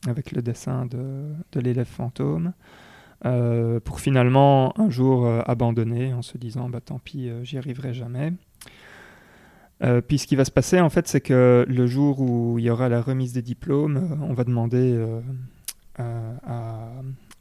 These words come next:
à la fille, euh, qui, qui, elle, va à l'école d'aller remettre, euh,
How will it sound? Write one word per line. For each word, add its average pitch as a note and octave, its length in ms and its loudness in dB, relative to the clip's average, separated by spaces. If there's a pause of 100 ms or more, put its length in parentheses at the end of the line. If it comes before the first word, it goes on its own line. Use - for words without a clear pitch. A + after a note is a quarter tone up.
à B2 120 -6
la A#2+ 100 -10
fille, B2 400 -6
euh, A2+ 160 -8
qui, B2+ 500 -10
qui, - 140 -8
elle, B2+ 160 0
va B2+ 180 0
à B2+ 40 2
l'école C3+ 380 0
d'aller B2+ 180 0
remettre, B2+ 500 -2
euh, D3 220 -8